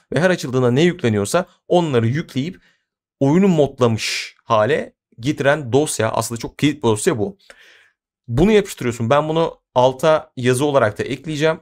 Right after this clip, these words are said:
Orada hiç şey yapmayın, tek tek yazmaya uğraşmayın. Buraya ekliyorsunuz ve aynı bu şekilde yazdığı gibi ekliyorsunuz.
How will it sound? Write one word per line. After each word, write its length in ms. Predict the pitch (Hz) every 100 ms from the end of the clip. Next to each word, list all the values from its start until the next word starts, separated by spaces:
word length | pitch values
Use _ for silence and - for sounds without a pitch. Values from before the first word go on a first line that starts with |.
| -
Orada 240 | 127 113
hiç 320 | 104 - - _ -
şey 200 | - 117
yapmayın, 400 | 139 143 147 143
tek 240 | 139 127
tek 180 | 127 120
yazmaya 320 | 110 101 98
uğraşmayın. 600 | 98 113 139 - 143 160 - _ _ _ _ _ _ _
Buraya 400 | 113 123 196 151
ekliyorsunuz 560 | 113 - 98 98 143 - 131
ve 80 |
aynı 380 | - 180 180 165
bu 40 | 175
şekilde 300 | 143 135 165
yazdığı 400 | 143 127 117 120
gibi 160 | 104
ekliyorsunuz. 680 | 95 - - - _ -